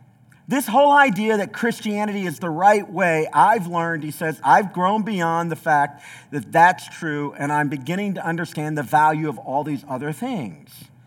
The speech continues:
So we had a very polite conversation. But the truth is, is that approach to Jesus, spirituality, and Christianity is fundamentally inaccurate when you compare it to the words of Jesus.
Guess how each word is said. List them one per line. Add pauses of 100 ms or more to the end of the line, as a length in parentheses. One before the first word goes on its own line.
(160)
So
we
had
a
very
polite
conversation. (1300)
But
the
truth
is,
is
that
approach
to
Jesus,
spirituality,
and
Christianity
is
fundamentally (320)
inaccurate
when
you
compare
it
to
the
words
of
Jesus.